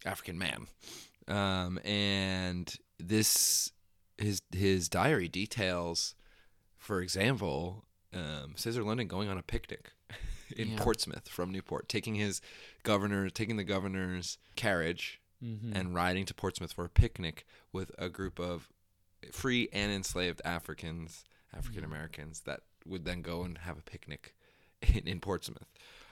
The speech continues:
Speaker 2: Yeah.
Speaker 1: Um, so, you know, like, that is, that is certainly a different experience than, than one of someone like Newport Gardner, um, who wins <laughs> his freedom in a lottery and then,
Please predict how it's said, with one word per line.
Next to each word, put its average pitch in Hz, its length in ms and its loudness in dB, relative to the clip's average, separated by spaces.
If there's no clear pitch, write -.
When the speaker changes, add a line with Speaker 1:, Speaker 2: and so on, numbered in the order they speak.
Speaker 2:
Yeah. 92 440 0
Speaker 1:
Um, 92 320 -8
so, 135 280 2
you 156 140 2
know, 113 220 2
like, 113 260 4
that 117 220 8
is, 107 320 4
that 110 180 6
is 101 220 4
certainly 95 880 4
a 92 100 0
different 90 460 0
experience 90 720 0
than, 90 340 -4
than 90 300 -2
one 87 160 -2
of 87 240 -4
someone 85 280 -6
like 80 220 -6
Newport 80 300 -6
Gardner, 101 540 2
um, 85 400 -2
who 92 100 -4
wins 85 320 -2
<laughs> - 0 -
his 101 480 0
freedom 80 380 2
in 78 80 0
a 76 100 0
lottery 80 460 2
and 80 100 -2
then, 80 200 -4